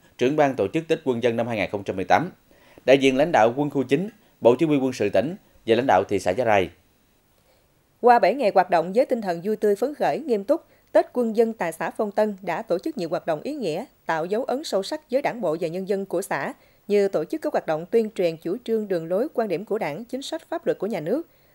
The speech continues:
Speaker 2: tặng gần một ngàn bảy trăm suất quà và bốn tấn gạo cho gia đình chính sách, người có công với cách mạng, hộ nghèo, cận nghèo và một trăm ba mươi suất quà cho học sinh có hoàn cảnh khó khăn với tổng số tiền gần bảy trăm triệu đồng. Ra quân phát quang bụi rậm, làm vệ sinh môi trường tại một số tuyến đường,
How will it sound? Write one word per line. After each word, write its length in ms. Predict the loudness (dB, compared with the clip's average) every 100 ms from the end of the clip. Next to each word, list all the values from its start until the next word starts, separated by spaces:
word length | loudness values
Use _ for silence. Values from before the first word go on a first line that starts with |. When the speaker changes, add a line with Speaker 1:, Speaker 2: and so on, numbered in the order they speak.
| -6
Speaker 2:
tặng 180 | -6 -2
gần 200 | -2 -2
một 160 | -4
ngàn 180 | -4 -4
bảy 100 | -4
trăm 160 | -4 -8
suất 160 | -8 -4
quà 240 | -4 -2 -6 _ _
và 260 | 0 0 0 0
bốn 200 | -2 -2
tấn 160 | -6 -4
gạo 200 | -4 -4
cho 200 | -4 -4
gia 140 | 0
đình 140 | -2 -2
chính 160 | -8
sách, 180 | -6 -6 -8 -6
người 120 | -6
có 140 | -4 -2
công 240 | -2 0
với 100 | -2
cách 200 | -4 -4
mạng, 220 | -4 -4 -10 _
hộ 200 | -2 0
nghèo, 280 | 0 -4
cận 300 | -2 -4 -4
nghèo 220 | -2 -4 -4 _ _ 0
và 120 | 0
một 200 | 0 -2
trăm 140 | -2
ba 80 | 0
mươi 120 | -2
suất 180 | -4 -6
quà 200 | -4 -4
cho 140 | -4 -6
học 160 | -6
sinh 160 | -6 -8
có 160 | -6 -6
hoàn 100 | -4
cảnh 160 | -4 -6
khó 140 | -6
khăn 260 | -4 -4 -6 _ _ -4
với 120 | -4
tổng 220 | 0 0
số 140 | -2 -4
tiền 280 | -2 -4 -2
gần 200 | -2 0
bảy 140 | -2
trăm 180 | -2 -2
triệu 100 | 0
đồng. 220 | 0 0 -8 _ _ _ _ _ 6
Ra 100 | 6
quân 160 | 6 0
phát 220 | -2 -2
quang 220 | -2 0
bụi 160 | -2 -2
rậm, 240 | -2 -4 -8 _ -4
làm 180 | -2 0
vệ 120 | -2
sinh 200 | -2 -2
môi 100 | -2
trường 260 | -2 -4
tại 140 | -2 -6
một 180 | -6 -6
số 120 | -8
tuyến 220 | -6 -2
đường, 200 | -2 -2